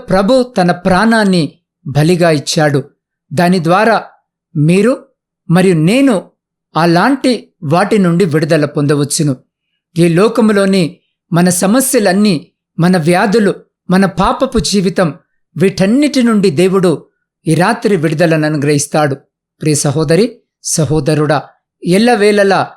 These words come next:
ఈ వాక్యము వినిచిన మీరు శిలువ వైపు మాత్రమే చూడండి. ప్రియులారా, పరిశుద్ధ లేఖన భాగంలో మనము గమనించినట్లయితే, పౌలు తాను సౌలు అని పిలువబడే వ్యక్తి, మరి అతను అన్ని రకాల దుర్మార్గపు పనులు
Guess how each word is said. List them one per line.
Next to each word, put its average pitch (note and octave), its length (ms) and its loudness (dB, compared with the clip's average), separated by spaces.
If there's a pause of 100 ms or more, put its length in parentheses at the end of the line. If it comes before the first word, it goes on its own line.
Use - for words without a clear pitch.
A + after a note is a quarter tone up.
(300)
ఈ D#3+ 80 0
వాక్యము A#3+ 500 0
వినిచిన F3 440 -2
మీరు F#3 280 0 (400)
శిలువ F3+ 480 0
వైపు E3+ 300 0
మాత్రమే E3+ 520 0
చూడండి. D3+ 500 -2 (420)
ప్రియులారా, D#3+ 420 2 (520)
పరిశుద్ధ F#3 320 0
లేఖన B3+ 420 2
భాగంలో F#3 500 0
మనము E3 280 0
గమనించినట్లయితే, D#3 960 -2 (600)
పౌలు C4+ 340 2 (680)
తాను F3+ 280 2 (420)
సౌలు C#4 440 0
అని G#3 220 0
పిలువబడే F#3+ 540 0
వ్యక్తి, D#3+ 360 -2 (480)
మరి F#3 160 2
అతను F#3 260 0
అన్ని A#3 200 2
రకాల F#3+ 440 0 (300)
దుర్మార్గపు F#3 720 0
పనులు E3 380 0